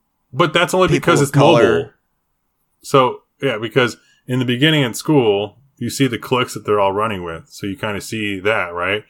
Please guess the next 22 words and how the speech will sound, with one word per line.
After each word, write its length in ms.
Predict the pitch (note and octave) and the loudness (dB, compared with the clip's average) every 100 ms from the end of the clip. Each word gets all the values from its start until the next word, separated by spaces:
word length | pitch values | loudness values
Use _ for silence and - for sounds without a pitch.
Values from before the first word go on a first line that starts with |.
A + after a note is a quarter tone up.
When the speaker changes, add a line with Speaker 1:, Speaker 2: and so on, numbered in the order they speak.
| _ _ - | _ _ -4
Speaker 1:
By 100 | B2 | -4
the 100 | A#2+ | -4
time 340 | - D3+ D#3+ | -4 -2 0
you 120 | D3+ A#2+ | -2 0
actually 340 | B2 - A2+ | -2 -2 -8
see 260 | - D3 D3 | -6 -2 -2
some 180 | C#3 A2+ | -2 -6
of 80 | |
the 80 | G2+ | -2
other 220 | A#2 D#3+ | 0 0
people, 560 | - F2+ F2 E2+ E2+ - _ _ _ _ - | -4 -10 -12 -10 -12 -16 _ _ _ _ -8
it's 220 | A#2+ A#2 | -8 -4
already 520 | B2+ C3 C3+ B2+ A#2+ A#2 | 2 4 4 4 2 2
in 340 | A2+ A2 G#2 - | -4 -6 -12 -14
when 240 | A2 G#2 | -6 -4
they're 160 | G#2 G2+ | -4 -6
in, 80 | G2+ | -6
or, 400 | G2 G2 F#2+ F#2 | -4 -2 -2 -6
uh, 40 | |
the 80 | F#2+ | -6
mobile 260 | G2+ F#2+ | -6 -4
infantry, 480 | F#2 G2 F2 D#2+ D2+ | -6 -8 -12 -16 -18